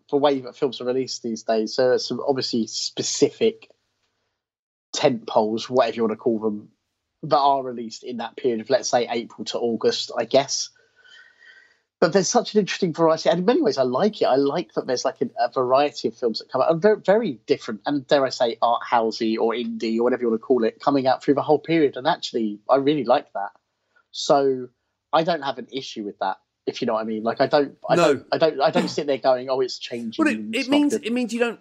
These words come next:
Speaker 2: you, you've no longer got that weird kind of season where you've got, like, you, up until September, August, September, you have, like, the blockbuster season. And
Speaker 1: Yeah.
Speaker 2: then, then you kinda go into awards season.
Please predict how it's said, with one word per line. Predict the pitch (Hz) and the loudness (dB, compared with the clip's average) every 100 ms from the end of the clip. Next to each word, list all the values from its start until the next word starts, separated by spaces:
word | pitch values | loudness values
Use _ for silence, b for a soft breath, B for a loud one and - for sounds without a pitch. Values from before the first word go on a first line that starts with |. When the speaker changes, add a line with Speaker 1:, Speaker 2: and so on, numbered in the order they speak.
| 180 | -10
Speaker 2:
you, | 190 | -10
you've | 190 185 | -6 -2
no | 214 226 | 0 0
longer | 240 208 | -2 -2
got | 170 | -2
that | 143 143 | 0 -2
weird | 135 160 156 151 - _ _ _ | 2 4 4 -2 -8 _ _ _
kind | 160 139 | -4 -4
of | 113 | -4
season | - 165 156 131 | -4 -2 -2 -4
where | 110 | -6
you've | 110 104 | -8 -4
got, | 135 | -2
like, | 95 107 | 0 -2
you, | 135 131 127 131 | -4 -8 -8 -4
up | 175 - | -2 0
until | - 170 | 0 -2
September, | 151 - 160 151 120 90 69 | -4 -8 -4 -2 -2 -4 -4
August, | 139 131 123 | -4 -4 -4
September, | 120 113 110 | -4 -4 -2
you | 107 | -4
have, | 107 120 | -6 -4
like, | 120 | -4
the | 123 | -4
blockbuster | 104 131 - 95 - - | -4 -4 -2 -8 -10 -16
season. | - - - - - _ _ _ _ _ _ _ _ 156 | -16 -16 -18 -20 -20 _ _ _ _ _ _ _ _ 2
And | 147 | 4
Speaker 1:
Yeah. | 165 | 4
Speaker 2:
then, | 170 160 - _ | 2 -4 -8 _
then | 139 170 180 | 2 2 2
you | 165 160 | -4 -6
kinda | 143 170 151 | -2 0 2
go | 151 | 2
into | 147 139 143 131 - - - | 2 0 -2 -2 -4 -12 0
awards | 147 - 147 143 113 | 2 4 4 4 0
season. | - 117 95 - 73 131 147 | -2 0 -2 -6 -8 -8 -10